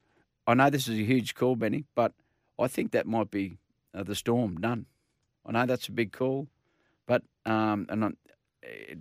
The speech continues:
po-, possibility now of, of, um, they've got a, they had a few injuries. I know he's still got Munster, Jerome Hughes. Um, so anyway, I, I think that could be the Storm. I, they'll still make the finals, but I, I don't think they'll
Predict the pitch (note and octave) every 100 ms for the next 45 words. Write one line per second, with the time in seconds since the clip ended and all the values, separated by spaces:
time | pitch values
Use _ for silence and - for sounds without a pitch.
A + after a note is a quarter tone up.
0 | - - - A2+ D3+ - A2+ A#2+ A2+ G#2
1 | G2+ G#2+ A#2 A2+ A2 G#2 G2+ - - A2+
2 | A2 A2+ G2+ _ - - _ - A2 A2
3 | G#2+ - G2 A2 C#3 C3 C3+ B2 C3 C#3
4 | D#3 - - G2 B2 B2+ B2 - B2 A2
5 | A#2 B2+ - B2 G#2+ A#2 A#2+ B2 A2 B2
6 | B2+ A#2 - _ _ _ _ - G2+ G#2
7 | G#2 G2+ F#2+ A#2+ B2 B2 G#2+ A#2 A#2+ A#2+
8 | F#2+ A2+ C#3+ A#2 G#2 - - A2 A2 A2
9 | G#2 - - B2+ B2 A#2+ A#2+ A#2 - _
10 | _ _ _ _ _ - G2+ G#2+ A#2 C3
11 | - D#3 B2+ A2+ G#2 - C3+ A#2+ A#2 C3+
12 | - A#2 A2+ E2 A2 A#2+ A#2 A2 F#2 G#2+
13 | G2+